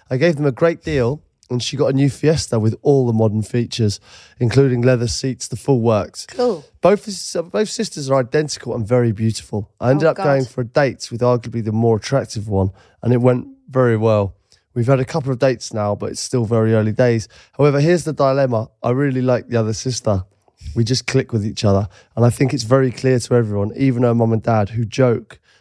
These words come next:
Speaker 1: and say I picked the wrong sister in passing. Can you think of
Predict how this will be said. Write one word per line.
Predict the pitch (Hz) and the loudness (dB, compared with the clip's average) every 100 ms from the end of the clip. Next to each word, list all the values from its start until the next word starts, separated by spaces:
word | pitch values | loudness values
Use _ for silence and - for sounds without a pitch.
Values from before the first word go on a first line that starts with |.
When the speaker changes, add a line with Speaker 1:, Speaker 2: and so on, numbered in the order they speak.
| _ | _
Speaker 1:
and | - 117 | -10 -4
say | 135 120 | 0 2
I | 117 | 0
picked | - 135 - | -2 -8 -6
the | 117 | -2
wrong | 113 113 | 0 -2
sister | - 123 - 110 | -2 -4 -4 -2
in | 104 | -4
passing. | 101 123 120 107 113 95 - _ _ _ | 0 2 2 2 -2 -4 -8 _ _ _
Can | - 170 190 | -2 2 2
you | |
think | 190 - 180 | 2 2 0
of | 147 | -2